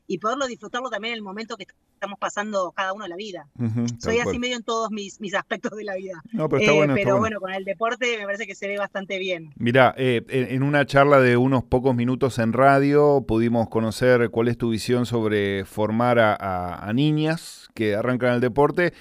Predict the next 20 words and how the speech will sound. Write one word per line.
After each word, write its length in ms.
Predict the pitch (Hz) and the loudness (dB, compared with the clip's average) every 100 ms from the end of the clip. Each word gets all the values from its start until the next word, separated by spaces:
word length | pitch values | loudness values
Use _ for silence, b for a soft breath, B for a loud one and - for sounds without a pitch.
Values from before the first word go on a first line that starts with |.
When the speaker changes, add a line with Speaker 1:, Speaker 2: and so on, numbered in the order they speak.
| B | B
Speaker 2:
y 120 | 120 120 | -6 -2
terminamos 560 | 117 120 131 135 127 | 0 0 0 0 -2
hablando 420 | 113 127 135 123 | 0 0 2 2
de, 360 | 110 107 101 92 B B B | 2 2 2 -2 B B B
eh, 500 | 98 90 87 85 90 | -4 -2 -2 -4 -4
de, 200 | 95 95 | -4 -4
bueno, 360 | 101 151 135 123 | 2 6 6 4
de 80 | 117 | 2
cuando 260 | 113 107 | 0 -2
ya 180 | 104 147 | 4 4
profesionalmente 760 | 147 135 110 120 123 135 131 117 | 4 -2 -2 0 2 2 2 2
termina, 500 | 120 127 131 139 123 | 2 2 2 2 2
pero 400 | 110 104 101 92 | 0 2 0 -2
seguís, 340 | 98 104 101 | -6 -6 -6
seguís 340 | - 90 92 | -8 -10 -10
jugando, 420 | - 95 92 87 95 | -8 -6 -6 -6 -4
¿no? 240 | 131 123 | -2 -2
Ya, 160 | 107 104 | -2 -2
fíjate 320 | 107 120 127 | 0 2 2
cómo, 280 | 117 113 | 2 0